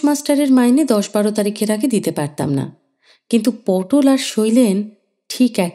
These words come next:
তারিখে দিয়ে দিত। দেবে না কেন?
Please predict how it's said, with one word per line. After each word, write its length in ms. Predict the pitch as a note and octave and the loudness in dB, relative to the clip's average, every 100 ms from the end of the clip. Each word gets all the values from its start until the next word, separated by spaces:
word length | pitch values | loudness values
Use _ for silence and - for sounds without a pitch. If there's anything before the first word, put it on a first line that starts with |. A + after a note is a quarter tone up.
| - | -4
তারিখে 320 | E3 D#3+ D3 | -4 -4 -4
দিয়ে 220 | D3 C3+ | -2 -2
দিত। 220 | C#3 C3+ D#3+ - _ _ _ _ _ _ _ - | -4 -8 -10 -12 _ _ _ _ _ _ _ -2
দেবে 280 | B3 C4+ F#4 | 0 2 0
না 120 | F4+ | -2
কেন? 240 | - D#3+ | -2 -4